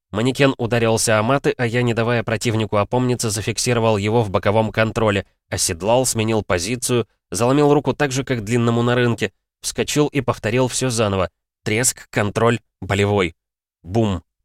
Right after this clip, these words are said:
треск, залом, бум, треск, захват со спины, удушение. Я забыл обо всём, ощущая, как легко даются приёмы в новом теле, как чуть ускоренно, но всё же спокойно бьётся сердце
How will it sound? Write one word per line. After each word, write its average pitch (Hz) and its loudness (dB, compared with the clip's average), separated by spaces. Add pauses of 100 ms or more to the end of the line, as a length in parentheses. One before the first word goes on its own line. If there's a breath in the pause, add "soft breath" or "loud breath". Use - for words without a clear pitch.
треск, 113 -2
залом, 98 0 (160)
бум, 101 0
треск, 113 -2 (140)
захват 98 0
со 101 -2
спины, 107 -2 (200)
удушение. 95 -2 (520)
Я 113 -4
забыл 147 0
обо 123 2
всём, 160 0
ощущая, 123 0
как 120 -4
легко 120 -2
даются 117 -2
приёмы 113 0
в 92 -4
новом 113 0
теле, 92 -2 (320)
как 101 -4
чуть 101 -4
ускоренно, 123 0 (260)
но 117 2
всё 160 0
же 151 0
спокойно 143 0
бьётся 113 -2
сердце 107 -2